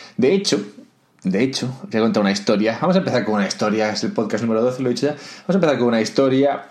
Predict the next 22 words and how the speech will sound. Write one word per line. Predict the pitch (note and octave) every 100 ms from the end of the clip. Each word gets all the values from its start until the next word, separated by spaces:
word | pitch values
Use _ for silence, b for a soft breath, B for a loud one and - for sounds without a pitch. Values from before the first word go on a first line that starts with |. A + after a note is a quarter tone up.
| _ _ -
Estoy | - C3 G#3 G#3 D#3 D3
intentando | B2 C3+ A#2+ C#3 F3+ C3 D3 D3 G2+ - _ _ _ _ -
aparecer, | A2 G#2 A2 G#2+ D#3+ E3 D3 - - _ _ _ _ _ -
hablar | F#2 A#2+ D#3 C#3 B2+ -
sobre, | - G#2 F#2+ F#2+ F2+
sobre | - F2+
blockchain, | G2 C#3+ C3+ C3+ C3 B2
sobre | G#2 F#2
criptomonedas, | G2+ G2+ E2+ G2 C#3+ C3+ C3 B2+ - B B
sobre | - G#2 G2
las | F#2+
posibilidades | - G2+ G2+ F#2+ A#2 C3 C3 C3 A#2+
de |
esta | A#2+ C3
tecnología | C3 B2 A#2 A#2 C3+ C3 C3 C3 B B B B -
en, | A#2+ A2+
en | G#2 G#2+
otros | B2 B2+ B2 B2 A#2+ - - -
podcasts, | G#3+ G#3 - - - -
¿sabes? | F3 B2+
Esto, | A#2+ - C#3 C#3 C#3
esto, | C#3 C3+ - D3 C3+